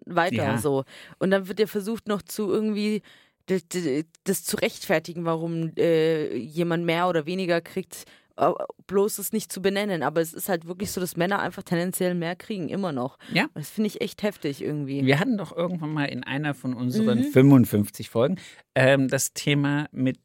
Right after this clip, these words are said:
Speaker 2: dem, mit der Gehaltsforderung.
Speaker 1: Ja.
Speaker 2: Und ich glaube einfach, das ist so.
Speaker 1: Wo
Speaker 2: Die
Speaker 1: du
Speaker 2: stellen
Speaker 1: gesagt
Speaker 2: sich
Speaker 1: hast, dass Männer einfach mit einer Selbstverständlichkeit
Speaker 2: mit einer
Speaker 1: daherkommen.
Speaker 2: ganz aufgeblasenen
Speaker 1: Genau.
Speaker 2: Hose kommen und zack.
Speaker 1: Und so, das gehört sich mir doch und Frauen eher noch versuchen, es zu rechtfertigen und dann auch noch richtig gute, rationale Gründe dabei haben,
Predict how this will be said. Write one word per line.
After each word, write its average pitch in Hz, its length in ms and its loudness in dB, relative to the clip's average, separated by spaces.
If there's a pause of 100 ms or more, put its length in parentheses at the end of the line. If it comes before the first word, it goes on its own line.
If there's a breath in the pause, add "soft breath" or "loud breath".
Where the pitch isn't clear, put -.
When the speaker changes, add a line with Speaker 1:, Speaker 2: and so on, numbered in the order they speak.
Speaker 2:
dem, 131 420 0
mit 123 140 -2
der 127 80 2
Gehaltsforderung. 107 840 -2 (100)
Speaker 1:
Ja. 98 240 0 (180)
Speaker 2:
Und 135 160 6
ich 127 140 -6
glaube 160 320 2
einfach, 151 400 -8 (180)
das 139 220 -2
ist - 220 -8
so. 113 220 -8
Speaker 1:
Wo - 0 -
Speaker 2:
Die 202 100 -8
Speaker 1:
du 262 100 6
Speaker 2:
stellen 262 280 8
Speaker 1:
gesagt 196 40 4
Speaker 2:
sich 294 100 6
Speaker 1:
hast, 302 140 0
dass - 140 -4
Männer 254 300 2
einfach 226 220 -2
mit 233 160 -2
einer 220 120 0
Selbstverständlichkeit 233 960 0
Speaker 2:
mit 262 100 6
einer 247 160 0
Speaker 1:
daherkommen. 254 380 6
Speaker 2:
ganz 262 360 0
aufgeblasenen 143 760 6
Speaker 1:
Genau. 135 120 4
Speaker 2:
Hose 180 200 0
kommen 160 280 0
und 135 240 -6 (240)
zack. - 360 -8
Speaker 1:
Und 220 120 2
so, 233 80 2
das 214 240 -2
gehört 233 320 2
sich - 160 -8
mir 285 160 0
doch 294 200 2
und 226 160 -2
Frauen 240 340 0
eher 233 260 0
noch 226 180 -2
versuchen, 240 300 0
es 220 140 -2
zu - 80 -8
rechtfertigen 208 840 -2
und 196 140 -2
dann 190 100 0
auch 220 160 0
noch - 240 -4
richtig 226 400 -4
gute, 262 300 -2
rationale 220 520 -2
Gründe 247 320 -4
dabei 165 280 0
haben, 165 240 -2